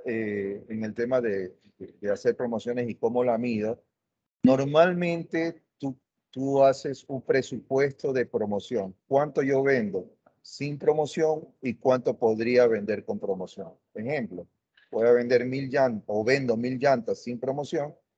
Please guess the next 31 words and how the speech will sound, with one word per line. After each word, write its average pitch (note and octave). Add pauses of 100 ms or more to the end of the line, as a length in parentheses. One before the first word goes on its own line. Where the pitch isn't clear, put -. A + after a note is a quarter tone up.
(140)
y C#3+
si D3
hago D3+
una D#3+
promoción, D#3 (360)
ok, - (100)
voy B2
a C3
vender A#2+
mil B2+
quinientas G2+
llantas. F#2
Entonces, A2+ (580)
la A#2+
promoción A#2
debería A#2+
generarme B2
quinientas A#2+
llantas A2+
adicionales. G2
Ya A2+
eso A#2+
ya G#2+
tienes G#2+
un A2
indicador, A2
un A#2
indicador A2+
de G#2+
meta G#2 (560)
cuantitativo. G#2+